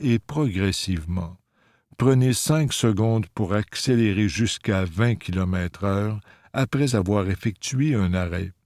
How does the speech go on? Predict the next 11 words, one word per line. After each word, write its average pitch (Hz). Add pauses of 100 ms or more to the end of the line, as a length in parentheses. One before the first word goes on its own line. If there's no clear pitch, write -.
(480)
Évitez 147
aussi 101
de 139
freiner 127
inutilement 110
en 107
laissant 123
plutôt 143
votre 98
véhicule 110
décélérer. 92